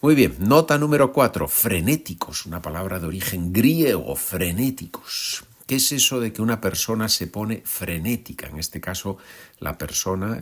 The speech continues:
la profesora, se puso frenética.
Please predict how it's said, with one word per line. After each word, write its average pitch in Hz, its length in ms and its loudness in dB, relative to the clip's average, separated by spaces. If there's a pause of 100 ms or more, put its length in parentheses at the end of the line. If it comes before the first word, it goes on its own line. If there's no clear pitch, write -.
la - 140 -12
profesora, 95 560 -6
se - 180 -2
puso - 340 -10
frenética. - 800 -8